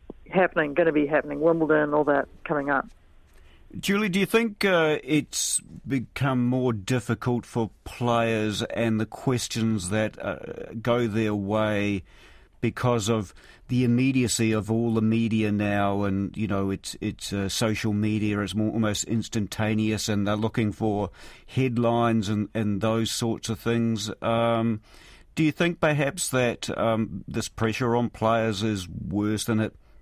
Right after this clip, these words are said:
Speaker 2: it used to be in your time?
Speaker 1: No, I don't, I don't think it is worse. I think it's actually better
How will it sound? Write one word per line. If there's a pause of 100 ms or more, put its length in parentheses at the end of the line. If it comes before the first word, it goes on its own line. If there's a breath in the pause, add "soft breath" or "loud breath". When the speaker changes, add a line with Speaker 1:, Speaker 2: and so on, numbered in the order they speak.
(120)
Speaker 2:
it
used
to
be
in
your
time? (520)
Speaker 1:
No, (240)
I
don't,
I
don't
think
it
is
worse.
I
think
it's
actually
better